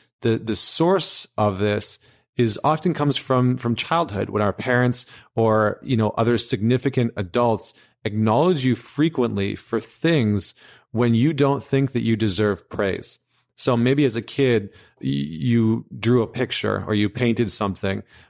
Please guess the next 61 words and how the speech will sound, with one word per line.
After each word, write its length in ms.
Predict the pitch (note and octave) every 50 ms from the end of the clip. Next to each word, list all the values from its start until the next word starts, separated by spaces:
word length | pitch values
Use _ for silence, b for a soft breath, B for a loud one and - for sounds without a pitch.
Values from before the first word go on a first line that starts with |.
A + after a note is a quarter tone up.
| b -
or 80 | A2
you 120 | A2 A2 G#2+
created 360 | - - - B2+ A#2+ A2+ A2
some 220 | - - A2+ G#2+
form 280 | G#2 - - A2+ G2+ G2+
of 140 | G2 D#2+ -
artwork 540 | - A2 A2 - G2+ G#2+ A2 - - - - b b b b b b -
and 180 | - A2 A2
your 120 | G#2+ G#2+ G2+
parents 400 | - A#2+ B2 A#2+ A#2+ A#2 G2+ -
said, 180 | - A2 G#2+ -
"Oh, 260 | - D#3 D#3 D#3 D3
this 180 | C#3 C#3+ - -
is 80 | C#3 -
so 300 | - - D3+ C#3+ C3+ B2
beautiful. 320 | B2+ B2+ B2 F#2 G2 G#2+
You 60 | G#2
did 100 | G#2+ A2
such 340 | - - - B2+ A#2 - -
a 40 | A#2
great 240 | G#2 A2 G#2+ G#2+ -
job." 420 | - A2+ G#2 G2 F2+ E2 - - B B B B B B B _
And 140 | - B2 B2+
inside 480 | B2+ B2 B2 - - C#3 C3+ B2+ A2+ G#2+
you're 80 | A2
like, 200 | G2 F#2 F2 -
"What 60 | G2 G#2+
are 40 |
you 60 | B2 A2+
talking 300 | - G2+ G#2+ G2 E2 F#2+
about? 220 | F2 F2 D#2+ -
This 160 | E2 - -
is 80 | F#2 -
garbage." 440 | - E2+ E2 - B1+ B1 - - B B B B B
<laughs> 580 | - - - - E3 - - - F3 - - - D3 B B B D#3+ B B _
Or, 460 | - C#3 C3+ C3 C3 B2+ A#2+ A#2 - B C3 B B B B B B -
uh, 180 | A#2 G#2+ G#2+ A2
you 120 | - B2
know, 240 | B2 A#2+ A2 A2 G#2+
your 300 | - G2 G#2+ A2 A2 G#2+
parents 340 | - - B2+ A#2 A2+ G#2+ -
would 100 | A#2 G2
say, 140 | - A#2 A2+
"Oh, 140 | G2+ B2 C3+
you're 140 | C3 B2
such 220 | B2 - B2 - -
a 40 | G#2+
good 180 | A2+ A2+ F#2
boy," 180 | G2+ G#2 G#2 G2+
or, 120 | G2 G2+
"Oh, 160 | A2+ A#2 B2
you're 120 | A#2+ A2+ A2
such 240 | - - A#2 - A2+
a 60 | G#2
good 180 | G#2 G#2+ G2
girl," 340 | F#2 - A2 G#2+ G#2+ G2+ G2+ G2+
when 120 | G2 G2+
you 80 | G#2 G2+
were 100 | G2+ G2
a 60 | F#2+
kid, 420 | - - - E3 D3+ A#2 G2+ B